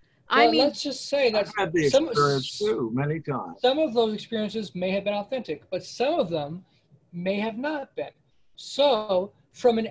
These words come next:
Speaker 2: outsider's perspective, 'cause I have not had those experiences for myself.
Speaker 1: Well, get on
Speaker 2: So
Speaker 1: your face and tell God you're sorry for being a dirty sinner, and get on your face and cry when you're
Speaker 3: Right.
Speaker 1: broken. And
Speaker 3: Only
Speaker 1: come.
Speaker 3: get it right this time.
Speaker 2: <laughs> All right.
Speaker 1: That's
Speaker 2: Yeah,
Speaker 1: what
Speaker 2: I, I, I
Speaker 1: he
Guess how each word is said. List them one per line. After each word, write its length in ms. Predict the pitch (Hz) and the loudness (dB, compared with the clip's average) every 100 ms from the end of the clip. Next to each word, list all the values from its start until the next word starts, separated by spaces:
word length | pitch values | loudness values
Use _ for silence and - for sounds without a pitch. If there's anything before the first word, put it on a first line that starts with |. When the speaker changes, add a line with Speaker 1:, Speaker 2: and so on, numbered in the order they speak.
| 202 | -2
Speaker 2:
outsider's 600 | 262 311 - 220 185 175 | -2 -2 -4 -2 -2 -6
perspective, 580 | 165 - 151 - 151 - | -12 -10 -10 -8 -12 -10
'cause 140 | - | -4
I 100 | 226 | 0
have 140 | 247 | 0
not 180 | 202 196 | 0 -2
had 220 | 165 208 190 | -2 -4 -4
those 220 | 147 - | -6 -8
experiences 580 | - - 135 123 143 - | -16 -16 -14 -14 -16 -18
for 120 | 139 | -16
myself. 360 | 127 131 185 | -16 -10 -4
Speaker 1:
Well, 200 | 220 226 | 0 2
get 220 | 233 262 294 | 2 2 4
on 100 | 339 | 4
Speaker 2:
So 60 | 240 | 4
Speaker 1:
your 100 | - | 2
face 240 | - 339 - _ _ | -4 -10 -10 _ _
and 140 | - - | -10 -10
tell 220 | - 302 | -2 -2
God 340 | 262 294 311 262 | 0 0 0 -2
you're 60 | 269 | -14
sorry 460 | - 285 339 302 | -8 -2 0 -2
for 140 | 240 247 | -6 -12
being 200 | 247 240 | -10 -10
a 60 | 214 | -12
dirty 380 | - 269 285 | -8 -6 -6
sinner, 360 | 247 - 285 302 | -12 -12 -10 -8
and 120 | 226 | -8
get 120 | 208 233 | -6 -4
on 120 | 269 | -4
your 100 | 247 | -6
face 320 | 214 262 277 240 | -6 -6 -6 -12
and 100 | 214 | -18
cry 360 | - 247 269 | -8 -4 -4
when 180 | 233 202 | -4 -8
you're 200 | 196 190 190 | -6 -8 -6
Speaker 3:
Right. 140 | - 254 | -2 -2
Speaker 1:
broken. 320 | 285 208 185 | -2 -10 -10
And 80 | 180 - | -10 -2
Speaker 3:
Only 300 | 180 180 180 | 2 2 0
Speaker 1:
come. 120 | 180 | 2
Speaker 3:
get 160 | 196 190 | 2 4
it 100 | 185 | 2
right 380 | 170 160 147 135 - | 2 4 4 0 -4
this 200 | 131 - | -6 -6
time. 260 | - 127 | -2 0
Speaker 2:
<laughs> 800 | - 285 302 294 - - - 135 | 0 2 2 2 0 -4 -4 -2
All 80 | 226 202 233 | 0 2 2
right. 240 | 208 147 _ _ | 0 -2 _ _
Speaker 1:
That's 280 | - 453 508 | 2 4 4
Speaker 2:
Yeah, 140 | 494 - | 4 6
Speaker 1:
what 160 | 494 | 6
Speaker 2:
I, 380 | 480 220 240 262 | 4 2 4 6
I, 120 | 269 | 6
I 40 | |
Speaker 1:
he 20 | 233 | 4